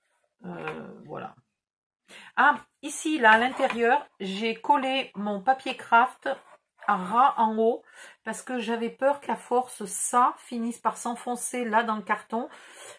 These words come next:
parce que j'ai vu une petite marque. Bon, moi, j'arrête pas de l'ouvrir et de la fermer toutes les deux secondes. Pas ma gueule, non, ma gueule, je la ferme jamais.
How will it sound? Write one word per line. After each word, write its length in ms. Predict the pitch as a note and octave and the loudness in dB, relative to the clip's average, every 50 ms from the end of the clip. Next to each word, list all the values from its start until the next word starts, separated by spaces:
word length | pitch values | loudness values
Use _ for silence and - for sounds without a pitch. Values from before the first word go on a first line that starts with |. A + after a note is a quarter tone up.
| _ _ | _ _
parce 180 | - G#3+ - - | -10 -8 -8 -6
que 160 | - C#4+ C4+ | -6 -4 -4
j'ai 120 | A#3+ A#3+ | -4 -4
vu 100 | A3 C4+ | -4 -4
une 140 | C#4 A#3 - | -4 -6 -6
petite 360 | - - - - C4+ - - | -8 -8 -8 -10 -12 -10 -4
marque. 260 | G#3 F#3 E3 D#3 - F3+ | 0 0 0 0 -2 -6
Bon, 160 | E3 E3+ F3 | -8 -6 -2
moi, 140 | F#3+ A3+ A#3+ | -2 -2 0
j'arrête 300 | A3+ A3 G3 F#3+ F#3 - | 0 0 -2 -2 -2 -2
pas 100 | A3+ A3+ | -4 -2
de 80 | F#3+ | -2
l'ouvrir 360 | F#3 G3+ F#3 - A3 G3+ F#3 F#3+ | -4 -6 -6 -8 -8 -6 -6 -6
et 40 | |
de 60 | E3+ F3 | -4 -4
la 80 | F3 | -4
fermer 380 | F3 - F3+ E3 F3 F3+ F3+ F3+ | -4 -6 -6 -6 -4 -6 -6 -8
toutes 180 | - F#3 - | -10 -12 -10
les 80 | F3 E3+ | -8 -8
deux 140 | D#3+ F3 F3+ | -6 -6 -6
secondes. 440 | E3 E3+ F#3+ A3 C4+ D4+ B3 E3 - - _ _ - - - - - - - - - - _ _ _ _ _ _ _ - - - _ - | -6 -4 -2 -2 0 0 -2 -4 -6 -8 _ _ -20 -20 -20 -20 -20 -20 -20 -20 -20 -20 _ _ _ _ _ _ _ -18 -18 -14 _ -4
Pas 100 | G#3 G3+ | -2 0
ma 140 | F#3+ F#3+ F3+ | 0 0 0
gueule, 300 | F#3 F3 F3 F3+ F3 E3+ | 2 2 0 0 0 -2
non, 140 | F3 F3 | -6 -6
ma 120 | F3 F3 F3 | -6 -6 -6
gueule, 220 | E3 F3+ F3+ F3+ | -4 -4 -4 -4
je 100 | D#3+ E3 | -4 -6
la 80 | E3 C#3+ | -8 -8
ferme 260 | - - D3+ D3+ D3+ | -6 -6 -8 -8 -8
jamais. 280 | D3 D#3 D3+ D3 D3+ | -8 -10 -10 -10 -12